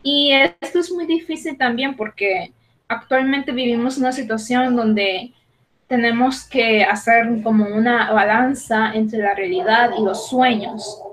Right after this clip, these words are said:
Y a veces es difícil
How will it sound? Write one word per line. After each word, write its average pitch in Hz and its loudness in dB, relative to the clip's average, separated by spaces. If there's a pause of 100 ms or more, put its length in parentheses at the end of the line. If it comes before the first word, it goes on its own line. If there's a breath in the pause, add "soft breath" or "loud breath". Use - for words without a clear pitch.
(880)
Y 269 2
a 240 4
veces 269 -4
es 311 -2
difícil 254 -4